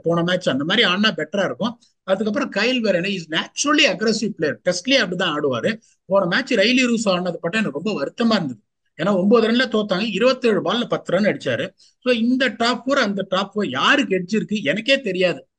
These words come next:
அதுக்கப்புறம் பாத்தீங்கன்னா Sam Curran, இங்க middle order who can prop them up from a big sc-, uh, score to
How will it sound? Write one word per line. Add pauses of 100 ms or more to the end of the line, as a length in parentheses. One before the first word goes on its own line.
(380)
அதுக்கப்புறம்
பாத்தீங்கன்னா (340)
Sam
Curran,
இங்க
middle
order
who
can (300)
prop
them
up (160)
from
a (100)
big
sc-,
uh,
score
to